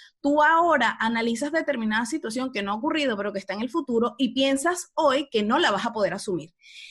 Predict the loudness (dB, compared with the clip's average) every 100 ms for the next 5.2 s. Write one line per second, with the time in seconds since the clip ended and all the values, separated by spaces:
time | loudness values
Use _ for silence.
0 | 0 2 2 2 2 2 0 0 -2 -2
1 | 0 0 2 2 0 -2 2 2 2 0
2 | 0 -2 -2 -2 -4 -4 -4 0 0 2
3 | 0 0 -4 -8 _ _ -2 0 2 4
4 | 4 2 0 2 4 4 2 2 6 6
5 | 4 -2